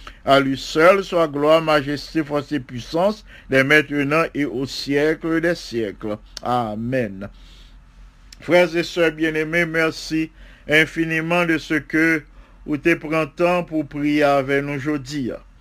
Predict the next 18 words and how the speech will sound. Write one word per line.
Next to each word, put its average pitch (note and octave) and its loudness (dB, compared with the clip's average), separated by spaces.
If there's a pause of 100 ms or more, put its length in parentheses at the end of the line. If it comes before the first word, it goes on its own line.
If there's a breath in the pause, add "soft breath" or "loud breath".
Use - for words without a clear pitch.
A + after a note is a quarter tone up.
(480 soft breath)
Merci A3+ 0
de G#3 4
ce G3 -2
que F#3+ 0
chaque F3 0
jour, E3 0
vous D#3 -8
branchez D#3+ 0 (320 soft breath)
devant D#3 0
trône, D3 -2 (440 soft breath)
euh, D#3+ 4
pour D#3+ -4
suivre E3+ -2
notre D#3 -2
émission, D#3 -4 (420 soft breath)
euh, D3 2
du D3 -2
lundi D#3+ -2